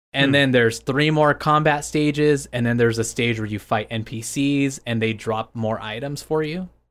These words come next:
Speaker 1: And then you go to the next round, basically the next stage or whatever.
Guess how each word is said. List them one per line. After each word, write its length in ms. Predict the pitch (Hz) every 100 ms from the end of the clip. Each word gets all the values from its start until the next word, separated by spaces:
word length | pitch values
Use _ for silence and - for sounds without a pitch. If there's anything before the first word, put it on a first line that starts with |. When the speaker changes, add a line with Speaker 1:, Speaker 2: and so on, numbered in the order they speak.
| _ _ _ _ _ _ _ _ -
Speaker 1:
And 160 | 131
then 100 | 127
you 100 | 120
go 140 | 117 120
to 80 | 117
the 120 | 123
next 500 | 165 180 - - -
round, 380 | 117 101 107 113 _
basically 320 | - 107 113 110
the 100 | 117
next 220 | 127 -
stage 320 | - 95 101
or 40 |
whatever. 360 | 101 98 95 113